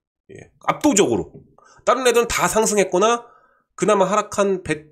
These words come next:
대만이 영점일 프로 하락했는데 한국만 코스닥은 영, 이점이삼 프로, 코스피는 일점공육 프로 하락했습니다. 그냥 한국만 폭락을 한 거예요. 한국만.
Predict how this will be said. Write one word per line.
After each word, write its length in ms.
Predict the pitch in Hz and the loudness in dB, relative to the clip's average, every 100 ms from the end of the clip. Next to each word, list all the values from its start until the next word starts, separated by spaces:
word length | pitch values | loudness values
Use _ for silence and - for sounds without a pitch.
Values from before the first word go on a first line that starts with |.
| - | -8
대만이 640 | 139 151 165 185 214 208 | -4 -2 0 -2 -4 -4
영점일 480 | 127 - 196 147 165 | -4 -2 0 0 -2
프로 160 | 165 151 | 0 0
하락했는데 500 | 143 127 143 220 214 - - | 0 -4 -2 -4 -4 -20 -6
한국만 920 | 196 202 185 - - 135 190 226 226 | -2 -2 -4 -6 -12 0 0 0 -6
코스닥은 500 | - 202 180 165 165 | -10 -4 -2 0 0
영, 260 | 120 127 _ _ _ 139 | -2 -6 _ _ _ -18
이점이삼 540 | 151 185 135 113 104 | -2 -2 0 -4 -6
프로, 240 | - 82 | -10 -12
코스피는 520 | - 180 - 190 214 - | -8 -8 -6 -2 0 -2
일점공육 720 | 113 135 156 143 120 135 143 | -6 -6 -6 -4 -6 -6 -6
프로 140 | 107 | -8
하락했습니다. 500 | 85 - - - - _ _ _ _ _ | -8 -10 -20 -20 -20 _ _ _ _ _
그냥 380 | - 254 220 - | -2 2 2 0
한국만 480 | - 277 277 277 285 | 0 0 2 0 2
폭락을 380 | 285 311 277 156 | 2 4 4 4
한 100 | 123 | 2
거예요. 140 | 90 | 0
한국만. 420 | - 185 127 78 | -2 -4 -4 -10